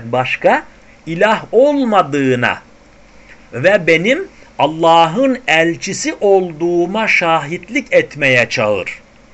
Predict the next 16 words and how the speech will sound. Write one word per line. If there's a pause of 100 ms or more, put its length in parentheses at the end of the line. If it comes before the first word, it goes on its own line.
(300)
Eğer
onlar
bu
isteğini
yerine
getirirlerse (400)
onlara (340)
Allah
Celle
Şanuhu'nun (260)
onlar
üzerine
her
gündüz
ve
gecede